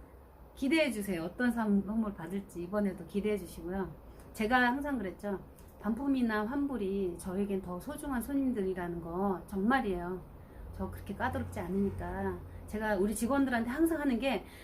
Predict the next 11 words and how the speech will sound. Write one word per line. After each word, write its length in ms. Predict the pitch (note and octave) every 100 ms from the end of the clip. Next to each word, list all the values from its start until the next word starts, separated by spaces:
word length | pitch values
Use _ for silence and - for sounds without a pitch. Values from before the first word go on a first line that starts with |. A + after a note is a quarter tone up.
| -
구매하시는 540 | - B3+ F4 F4 D#4 C#4+
손님보다 640 | D4+ D4 A#3+ G#3 A3 G#3
크레임 300 | - E4+ D4
거시는 340 | F3+ F#3 A3
손님이 280 | G#3+ G3+ F#3+
나에게 280 | F3+ F3+ F#3
더 140 | F3 E3+
소중하다라고 760 | C#4+ D4+ D#4+ B3 A3+ F#3+ F3
말씀을 420 | F3 F3+ G#3+ G3+
하거든요. 460 | G3+ C#4 D4 C#4 G#3
정말이에요. 720 | G3+ F#3+ A3+ A#3 G3 F#3 G3